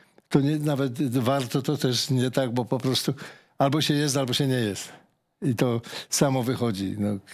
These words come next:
jak ktoś się odważy coś zmienić, y, zepsuć,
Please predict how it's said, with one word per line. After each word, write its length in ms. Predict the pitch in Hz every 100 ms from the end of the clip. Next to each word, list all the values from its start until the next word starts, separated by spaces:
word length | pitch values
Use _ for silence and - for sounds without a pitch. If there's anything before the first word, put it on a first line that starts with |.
| -
jak 560 | 127 113 113 - - - - _ _ _
ktoś 220 | - 139
się 140 | - 139
odważy 540 | 110 131 131 131 131
coś 240 | 117 127 104
zmienić, 560 | 101 117 123 120 120 - - - - - - 107
y, 80 | - - _ _ _ -
zepsuć, 760 | 120 101 117 117 - 139 127